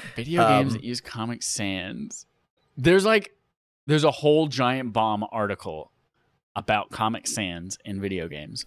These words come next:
Speaker 1: Undertale
Speaker 2: Good lord.
Speaker 1: apparently does.
Speaker 2: Wow. All right. Good game because of that.
Speaker 1: There's a game called Typewriter. Oh, I remember when that game came out. It's all about fonts.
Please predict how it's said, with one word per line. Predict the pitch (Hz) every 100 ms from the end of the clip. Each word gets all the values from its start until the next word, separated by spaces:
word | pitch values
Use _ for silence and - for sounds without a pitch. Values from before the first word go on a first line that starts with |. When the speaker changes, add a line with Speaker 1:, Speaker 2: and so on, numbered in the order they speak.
| -
Speaker 1:
Undertale | 143 202 196 196 208 220
Speaker 2:
Good |
lord. | 226 214
Speaker 1:
apparently | 202 220 214
does. | 208 226 294 - - - - _ - -
Speaker 2:
Wow. | - 90 107 131
All | 135
right. | 131 143 - _ -
Good | 139
game | 117 120 196 - _
because | 139 131 113
of | 107
that. |
Speaker 1:
There's | 117 120
a |
game | 127 123
called | 127 113 107 _ -
Typewriter. | - 143 139 - - 127 123 120 127 151 180 - _ _ -
Oh, | 147
I | 175
remember | 196 135
when | 101
that | 92
game | 90 92
came | 92 92
out. | 101
It's | -
all | 90 101
about | 98 95 92 _ - -
fonts. | 98 120 - -